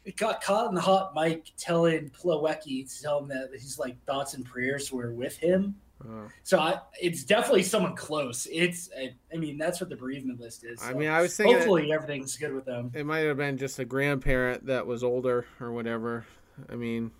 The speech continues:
Speaker 1: Yeah, I mean, there's never a best case,
Speaker 2: No, I
Speaker 1: but I
Speaker 2: know.
Speaker 1: guess that
Speaker 2: You,
Speaker 1: might be
Speaker 2: you don't,
Speaker 1: that.
Speaker 2: you don't like to lose
Speaker 1: You,
Speaker 2: people, but
Speaker 1: you
Speaker 2: I
Speaker 1: don't
Speaker 2: don't think
Speaker 1: like
Speaker 2: it was, like, a child. I, I think we would know by
Speaker 1: I
Speaker 2: now.
Speaker 1: hope,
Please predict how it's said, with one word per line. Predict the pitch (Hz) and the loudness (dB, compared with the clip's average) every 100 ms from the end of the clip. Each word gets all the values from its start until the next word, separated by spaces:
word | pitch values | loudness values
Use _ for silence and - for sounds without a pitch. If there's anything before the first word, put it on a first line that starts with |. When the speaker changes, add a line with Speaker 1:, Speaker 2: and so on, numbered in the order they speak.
| _ _ _ _ _ _ _ _ - | _ _ _ _ _ _ _ _ -4
Speaker 1:
Yeah, | 135 139 | 0 2
I | |
mean, | 160 160 | 2 2
there's | 175 | 4
never | 185 220 196 | 4 6 6
a | 175 | 8
best | 185 180 | 4 2
case, | - 175 147 | 0 0 0
Speaker 2:
No, | 135 131 | 0 2
I | 127 | 2
Speaker 1:
but | 135 | 0
I | 131 | 0
Speaker 2:
know. | 120 | -2
Speaker 1:
guess | 139 143 - | -4 -8 -8
that | 151 | -4
Speaker 2:
You, | 131 | 0
Speaker 1:
might | - | -2
be | 156 | -2
Speaker 2:
you | 135 | -2
don't, | 143 | 0
Speaker 1:
that. | 156 143 - | 0 -2 -6
Speaker 2:
you | 131 | -4
don't | 139 | -2
like | 135 131 | -2 -2
to | 120 | -2
lose | 127 131 | -2 -2
Speaker 1:
You, | 131 | -2
Speaker 2:
people, | 120 120 | -2 -2
but | 110 135 147 | -2 0 4
Speaker 1:
you | |
Speaker 2:
I | 190 | 4
Speaker 1:
don't | 220 | 4
Speaker 2:
don't | 214 | 2
think | 202 | 2
Speaker 1:
like | |
Speaker 2:
it | 202 | 0
was, | 170 | 0
like, | 160 151 | 0 0
a | 120 | -4
child. | - 131 127 117 107 117 | -4 -2 -2 -4 -8 -10
I, | 110 123 123 | -8 -6 -4
I | 131 | -4
think | 147 131 | -6 -4
we | 131 | -2
would | 120 113 | -4 -4
know | 120 | -2
by | 143 127 | 0 0
Speaker 1:
I | |
Speaker 2:
now. | 113 | 0
Speaker 1:
hope, | 113 135 135 | -2 -4 -6